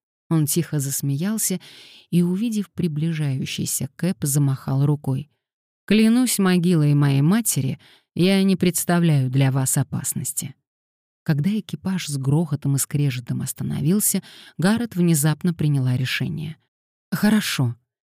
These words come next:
Ждите меня завтра в четыре часа возле фехтовального клуба «Бужара».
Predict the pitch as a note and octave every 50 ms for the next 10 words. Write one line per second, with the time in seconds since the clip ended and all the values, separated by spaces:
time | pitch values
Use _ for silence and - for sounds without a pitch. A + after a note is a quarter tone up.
0 | _ _ - F3 E3 C3+ D3 F3 D#3 - - C3+ C3+ C3 C3 C3 C3 C3 B2+ D3
1 | F3+ F#3+ - - - B2+ - - - - - - D3+ - E3 D#3 C3+ A#2+ A#2 -
2 | - C#3 - - - F#3+ G#3 G#3+ F3+ C#3+ C3 F3+ G#3 G3 F#3 G3 G3 F#3 F3 -
3 | - F3+ D#3+ - - - D#3 D3 C#3+ D#3 D#3 D#3 D#3 D3+ C#3+ C#3+ C#3 - - D3+
4 | D#3 F3 E3+ D#3+ E3 D#3+ D3+ D3+ E3 E3+ D3+ D3+ D3+ C3 B2+ C3 C3 B2+